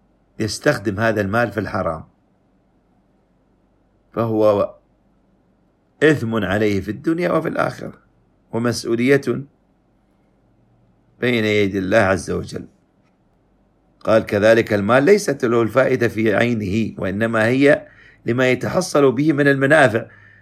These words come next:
فإذا كثر عنده ال-، فإذا كثر عند المرء بغير تحصيل منفعة كان وجوده كالعدم". هذا المال الكثير، هذه فائدة مهمة من هذا الحديث. ثم أيضًا يذكر الحافظ ابن حجر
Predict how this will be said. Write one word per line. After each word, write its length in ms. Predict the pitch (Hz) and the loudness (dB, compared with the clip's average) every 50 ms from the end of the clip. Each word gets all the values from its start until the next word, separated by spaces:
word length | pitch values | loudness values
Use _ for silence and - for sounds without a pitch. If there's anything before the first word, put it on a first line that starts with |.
| _ - | _ -4
فإذا 300 | - 123 139 135 135 139 | 0 2 2 4 4 4
كثر 340 | 139 - 185 180 165 151 131 | 4 4 4 4 6 6 6
عنده 360 | 120 120 151 143 147 143 143 | 6 4 4 4 4 6 6
ال-، 320 | 131 123 - - 101 123 | 4 4 0 -6 -8 -6
فإذا 400 | 120 139 - 104 127 131 123 127 | -4 -4 0 2 2 4 4 4
كثر 380 | 131 131 - 175 160 151 143 139 | 2 4 4 2 4 6 6 6
عند 260 | 120 135 160 151 147 | 6 4 4 4 4
المرء 420 | 151 147 143 160 175 180 - - - | 4 4 6 6 6 6 6 2 0
بغير 520 | 113 123 127 123 175 208 214 196 175 165 | 0 0 2 6 6 6 6 6 4 4
تحصيل 520 | - 143 147 - - - 165 147 120 104 | 2 0 -4 -2 -2 0 0 2 2 2
منفعة 580 | 104 101 95 90 - 95 87 92 110 107 - _ _ _ _ _ _ _ _ _ _ _ _ _ _ _ _ _ _ - | 2 0 0 2 2 2 4 2 0 0 -4 _ _ _ _ _ _ _ _ _ _ _ _ _ _ _ _ _ _ -2
كان 240 | 160 170 156 131 | 2 2 4 4
وجوده 440 | 117 110 107 104 139 165 160 185 180 | 2 0 0 0 0 0 2 0 -2
كالعدم". 500 | 175 - 180 170 160 - - 143 147 143 143 _ _ _ _ _ _ _ _ _ _ _ _ _ _ | 0 2 2 2 4 4 2 2 0 -4 -6 _ _ _ _ _ _ _ _ _ _ _ _ _ _
هذا 220 | - 107 101 107 | -6 -4 -2 -2
المال 380 | 104 98 95 110 110 104 90 - - _ _ _ _ _ _ _ _ _ | -2 0 0 2 2 2 0 -2 -10 _ _ _ _ _ _ _ _ _
الكثير، 600 | - - - 98 90 - 117 123 120 107 - - _ _ _ _ _ _ _ _ _ _ _ _ _ _ _ _ _ _ _ _ _ _ _ _ _ _ _ _ _ | -14 -8 -6 -6 -4 -2 0 0 0 0 -2 -6 _ _ _ _ _ _ _ _ _ _ _ _ _ _ _ _ _ _ _ _ _ _ _ _ _ _ _ _ _
هذه 220 | - 117 - - | -14 -12 -10 -8
فائدة 520 | - - 131 120 98 110 104 104 - 113 101 | -2 0 0 0 2 2 0 0 0 -2 -4
مهمة 420 | 95 92 92 110 117 98 98 98 | -2 -2 -4 -4 -2 -2 -4 -4
من 160 | 90 92 92 | -4 -4 -2
هذا 220 | 104 104 98 95 95 | -2 -2 -2 -2 -4
الحديث. 340 | 85 82 82 - - - - _ _ _ _ _ - - _ _ _ | -8 -8 -10 -10 -10 -14 -16 _ _ _ _ _ -20 -20 _ _ _
ثم 220 | - 120 127 127 | -6 -4 -2 0
أيضًا 340 | 131 123 - 151 143 - 110 | 0 2 2 2 2 2 0
يذكر 420 | 110 110 120 110 - - - - | 0 -2 -2 -6 -6 -8 -12 -10
الحافظ 320 | 85 - - - 92 - - | -10 -8 -4 -4 -4 -4 -6
ابن 140 | - - - | -12 -12 -8
حجر 380 | - 110 92 98 98 95 85 | -6 -6 -4 -4 -6 -6 -8